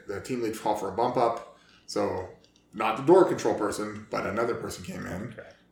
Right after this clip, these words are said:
Speaker 1: They got, they, they start feeding them hose. Well, they get to the next corner 'cause it's a, you know, it's, um, a change room with no door, so it's got
Speaker 2: Mm-hmm.
Speaker 1: the, kind of the, the
Speaker 2: Zigzag
Speaker 1: offset
Speaker 2: room,
Speaker 1: wall,
Speaker 2: yeah.
Speaker 1: so you can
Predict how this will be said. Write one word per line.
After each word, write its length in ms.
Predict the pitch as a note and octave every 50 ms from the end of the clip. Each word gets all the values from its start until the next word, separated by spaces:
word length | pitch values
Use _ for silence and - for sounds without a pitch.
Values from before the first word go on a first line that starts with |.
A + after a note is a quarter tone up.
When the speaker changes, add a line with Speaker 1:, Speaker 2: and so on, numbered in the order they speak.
| _ _ _
Speaker 1:
They 100 | - A2
got, 300 | G2+ G#2+ G#2 - - -
they, 300 | - G2 G2 G2 G2+ G2+
they 160 | F#2 F#2+ F#2 F2+
start 260 | - - G#2+ G#2+ -
feeding 280 | - - G#2+ G2+ G2
them 120 | G2+ G2+ F#2+
hose. 340 | - A2+ F#2+ - - - - - -
Well, 100 | - G#2
they 60 | G#2 G2+
get 140 | G#2+ G#2
to 60 | - -
the 100 | A2+ G2+
next 300 | A2+ C3+ C3+ - - -
corner 280 | - G#2+ G2 G2 G2+
'cause 160 | G2 - G2+
it's 140 | A2 G2+ -
a, 320 | A2 G#3 G#3 G3+ - - - - - _
you 80 | - A2+
know, 120 | F#2+ F2+
it's, 200 | F2 - - -
um, 440 | F#2+ F#2 F2 E2+ E2+ E2+ F2+ G2 G2+ - _ - -
a 40 | -
change 280 | - - E3 E3+ E3 B2+
room 140 | A2+ G2+ F#2+
with 140 | F#2 F2+
no 100 | F2+ F#2
door, 300 | F2+ G2 B2 B2 G2 F2+
so 160 | F2+ - F#2+ F#2+
it's 120 | F#2 F#2+
got 120 | F#2+ F#2
Speaker 2:
Mm-hmm. 80 | F2+ F#2
Speaker 1:
the, 180 | F#2+ F#2 E2 D#2+ - - - - - - - -
kind 140 | A2+ G2+
of 60 | - -
the, 60 | G3
the 180 | F#3+ F#2 F#2 F#2 - - - _ _ _ _ _ _ _ _
Speaker 2:
Zigzag 140 | - G#2 A#2
Speaker 1:
offset 320 | A#2 A#2+ B2 - C3+ G2 -
Speaker 2:
room, 100 | - A#2+
Speaker 1:
wall, 200 | C3 B2 G#2+ G2+
Speaker 2:
yeah. 60 | G2+
Speaker 1:
so 160 | G2 - - G#2
you 160 | F#2 F#2 F2+
can 360 | F#2+ G2 F#2+ F#2 F#2 G2+ -